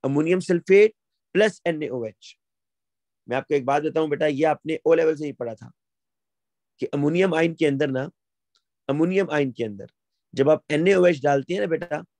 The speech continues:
तो क्या होता है, अमोनिया गैस रिलीज होती है, अमोनिया गैस। अमोनियम आयन में जब आप एन ए ओ एच डालते हैं तो अमोनिया गैस रिलीज होती है। अमोनियम आयन is acidic,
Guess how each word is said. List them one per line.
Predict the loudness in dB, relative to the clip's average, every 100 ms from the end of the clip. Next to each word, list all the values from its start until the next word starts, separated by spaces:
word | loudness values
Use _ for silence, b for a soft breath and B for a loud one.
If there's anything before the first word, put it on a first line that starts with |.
| _ _ _ _ _
तो | -6
क्या | 2 2
होता | 4 2
है, | 0
अमोनिया | 0 0 2 0
गैस | 2 -2 -4
रिलीज | -8 -6 -6
होती | -8 -10 -10
है, | -10 _ -2
अमोनिया | 2 2 2 -2
गैस। | -6 -16 -20 -20 _ _ _
अमोनियम | 2 4 4 4 2
आयन | 0 0
में | 0 -2 -4 _ _ -4
जब | 2 2
आप | 2 -2
एन | -2
ए | 0
ओ | 2
एच | 2
डालते | 0 -6 -6 -10
हैं |
तो | -8
अमोनिया | -8 -4 -2 -2
गैस | -2 -4
रिलीज | -4 -4 -4 -6
होती | -6 -8
है। | -4
अमोनियम | -2 0 0 0
आयन | 0
is | 0 -2 -4
acidic, | 0 0